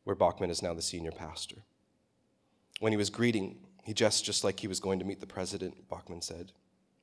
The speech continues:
adding Hill would wear a suit and tie and his shoes polished. Bachman's wife, Kristen, added that Hill would stop what he was doing and give you a big hug as soon as you walked in the door,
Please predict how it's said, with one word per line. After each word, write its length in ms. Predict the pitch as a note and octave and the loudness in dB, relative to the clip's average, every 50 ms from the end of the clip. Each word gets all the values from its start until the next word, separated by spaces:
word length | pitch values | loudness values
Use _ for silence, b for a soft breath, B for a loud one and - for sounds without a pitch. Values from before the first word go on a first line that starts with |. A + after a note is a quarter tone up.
| _ - | _ -4
adding 240 | - F#2+ F#2+ F#2+ F#2+ | 0 0 0 0 0
Hill 200 | F#2+ A2+ G2+ F#2+ | 2 2 2 2
would 120 | G2 F#2 | 0 0
wear 140 | F2 F2+ E2+ | 0 -2 -2
a 60 | F2 | -2
suit 280 | - - - - G2+ - | -2 -2 -2 -2 -4 -6
and 100 | - F2+ | -6 -10
tie 260 | - - F#2 F#2 F2+ | -10 -8 -4 -4 -4
and 120 | F2+ F2+ F#2 | -4 -4 -4
his 180 | F2+ - - | -4 -4 -6
shoes 240 | - - F#2+ F2+ - | -4 -6 -6 -8 -8
polished. 560 | - - F2+ D#2+ E2 - F#2 - - - - _ _ _ _ _ _ _ _ _ _ _ _ _ _ _ _ _ _ _ _ _ _ _ _ _ _ _ _ _ _ _ _ _ _ _ _ _ _ _ _ _ _ | -8 -8 -8 -6 -6 -8 -8 -8 -8 -10 -10 _ _ _ _ _ _ _ _ _ _ _ _ _ _ _ _ _ _ _ _ _ _ _ _ _ _ _ _ _ _ _ _ _ _ _ _ _ _ _ _ _ _
Bachman's 360 | F#2 F#2 F#2+ - F#2 F2+ - | 0 2 2 0 -4 0 2
wife, 200 | G#2 F#2+ F#2+ F#2+ | 2 2 2 0
Kristen, 560 | - - A2+ - - - - F#2+ F#2+ - - - - - _ _ _ _ _ _ | 0 -2 0 0 0 -2 -2 -6 -8 -10 -14 -18 -20 -20 _ _ _ _ _ _
added 220 | G#2 G#2 G2+ G2 | 2 2 2 2
that 140 | G2 G#2 - | 2 0 -2
Hill 260 | - - A#2+ A2 G#2 | 0 2 2 2 4
would 300 | F#2+ F#2+ F#2 F2+ - - | 2 0 -2 -4 -4 -4
stop 340 | - - - A#2 G#2 G#2 - | -4 2 4 6 4 6 4
what 80 | A#2 G#2 | 0 -2
he 80 | G2 | 0
was 160 | F#2+ G2 F#2 F#2+ | -2 -4 -8 -6
doing 300 | G2 G#2 G#2 G2 F#2 F2+ | -4 -4 -4 -2 -2 -4
and 100 | F2 - | -6 -6
give 160 | G2 F#2+ F#2 | -8 -8 -8
you 160 | F#2 F#2 F2+ - | -6 -6 -6 -6
a 140 | - D#2+ F2 | -6 -6 -6
big 200 | E2+ G2 F#2 - | -6 -6 -8 -6
hug 280 | - - G#2 F#2+ E2 | -6 -4 -4 -4 -4
as 80 | E2+ F2 | -4 -4
soon 220 | - - G2+ F#2 | -4 -4 -2 -2
as 100 | F2+ F2+ | -4 -4
you 80 | - F2 | -4 -6
walked 280 | F2 F2 E2+ - - | -6 -8 -8 -10 -12
in 100 | F2+ E2+ | -14 -14
the 60 | E2 D#2+ | -12 -12
door, 340 | E2 D#2+ D#2 D#2 E2+ G2+ | -10 -12 -12 -12 -18 -20